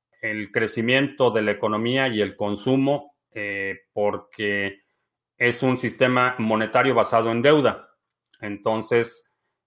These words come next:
una compañía, eh, obtiene capital, ese co-, eh, capital genera intereses y quiere decir que cada vez debe más dinero, con el tiempo, el, digamos, el primer año,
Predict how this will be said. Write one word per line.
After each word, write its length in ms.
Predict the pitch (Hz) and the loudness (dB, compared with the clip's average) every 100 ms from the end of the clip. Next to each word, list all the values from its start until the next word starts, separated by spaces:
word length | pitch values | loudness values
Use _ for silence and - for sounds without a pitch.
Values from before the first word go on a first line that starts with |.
| _ | _
una 240 | 123 127 127 | -2 0 0
compañía, 800 | 117 110 117 131 135 139 - _ _ _ _ _ _ _ _ _ _ _ _ - | 0 2 2 2 2 0 -6 _ _ _ _ _ _ _ _ _ _ _ _ -6
eh, 640 | 104 98 98 101 104 101 | -2 0 -2 -4 -6 -4
obtiene 360 | 110 - 123 117 | -4 0 2 2
capital, 580 | 117 104 107 143 165 - | 0 -2 0 2 0 -4
ese 240 | 117 113 - | -6 -6 -8
co-, 240 | 104 - 113 | -8 -10 -10
eh, 160 | 104 98 | -8 -4
capital 480 | 104 113 104 127 135 | -4 -2 0 0 0
genera 320 | 110 104 113 | -2 0 0
intereses 760 | 110 107 120 135 156 156 - _ _ _ _ _ _ | 0 0 2 4 2 0 -4 _ _ _ _ _ _
y 420 | 110 104 101 101 | -8 -6 -6 -4
quiere 220 | - 127 | 2 4
decir 400 | 123 120 135 131 | 4 4 2 0
que 200 | - 104 | -4 -4
cada 240 | - 123 120 | 2 4 4
vez 220 | 120 107 | 4 2
debe 200 | 110 110 | 0 0
más 240 | 107 107 | 0 0
dinero, 420 | 104 123 170 123 - _ _ _ | 0 0 0 0 -6 _ _ _
con 180 | - 98 | -10 -8
el 120 | 95 | -4
tiempo, 640 | 127 131 131 143 143 143 - - | 0 0 2 4 4 2 -8 -12
el, 640 | 101 98 95 92 90 90 _ _ _ - | -10 -10 -10 -12 -14 -16 _ _ _ -18
digamos, 440 | 98 107 113 110 | -8 -4 -2 -2
el 140 | 104 | -4
primer 260 | 110 107 120 | -2 0 2
año, 500 | 123 123 120 113 - | 2 2 2 0 -2